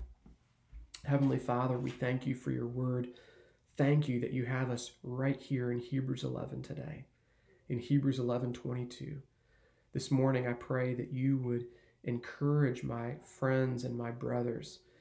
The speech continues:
in the midst of all kinds of pressures and anxieties in their families, in their businesses, um, perhaps even in their own faith in you, um, being,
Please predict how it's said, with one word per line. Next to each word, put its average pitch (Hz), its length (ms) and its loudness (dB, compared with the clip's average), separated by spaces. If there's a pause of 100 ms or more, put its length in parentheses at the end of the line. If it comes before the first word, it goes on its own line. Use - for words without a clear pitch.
(460)
in 131 120 6
the 135 60 8
midst 135 280 6
of - 160 -2
all 135 220 4
kinds 131 680 -2
of 123 400 -6 (440)
pressures 135 720 0
and 120 120 -2
anxieties 123 960 -4 (280)
in 120 160 -2
their 113 140 -4
families, 139 920 0
in 113 140 -6
their 113 160 -10
businesses, 131 1000 -2 (580)
um, 120 300 -8
perhaps - 580 -6
even 131 460 2 (380)
in 123 140 2
their 120 240 4
own 127 540 0
faith - 640 -2 (220)
in 123 500 0
you, 139 400 2 (640)
um, 117 340 -8 (120)
being, 123 440 2